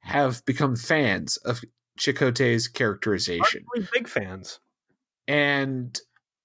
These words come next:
Speaker 1: this episode does us such a disservice to him by making him seem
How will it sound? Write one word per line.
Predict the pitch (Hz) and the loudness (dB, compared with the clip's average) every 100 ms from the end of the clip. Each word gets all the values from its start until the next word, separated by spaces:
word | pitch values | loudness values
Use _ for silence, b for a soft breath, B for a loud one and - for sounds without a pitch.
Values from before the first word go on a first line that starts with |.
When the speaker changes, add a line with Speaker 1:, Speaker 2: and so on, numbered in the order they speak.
| _ _ _ | _ _ _
Speaker 1:
this | 127 123 165 185 - | -6 0 0 0 2
episode | 160 165 185 - 127 120 131 143 B B B - | 0 2 0 4 4 6 4 0 B B B -2
does | 147 143 160 | 2 2 2
us | 139 | 2
such | - 185 190 - | 2 0 0 0
a | |
disservice | 156 135 - 160 175 185 - | 0 0 0 2 4 2 0
to | - | -2
him | 107 98 95 120 B B B | 0 0 0 -6 B B B
by | 151 160 | 0 4
making | 196 202 208 | 2 2 2
him | 196 165 | 4 4
seem | 160 190 175 | 0 -2 -2